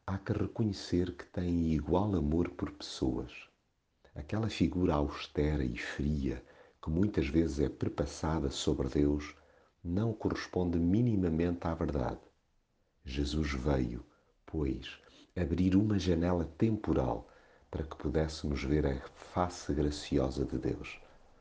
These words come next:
Este jamais alterou a sua forma de ser,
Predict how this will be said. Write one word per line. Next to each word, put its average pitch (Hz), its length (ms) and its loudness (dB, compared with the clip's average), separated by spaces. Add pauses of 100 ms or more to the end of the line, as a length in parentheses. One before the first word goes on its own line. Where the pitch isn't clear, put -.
(380)
Este 76 420 -4 (460)
jamais 87 580 2
alterou 85 520 2
a 78 40 2
sua - 240 0
forma 71 480 -2
de - 100 -10
ser, - 380 -10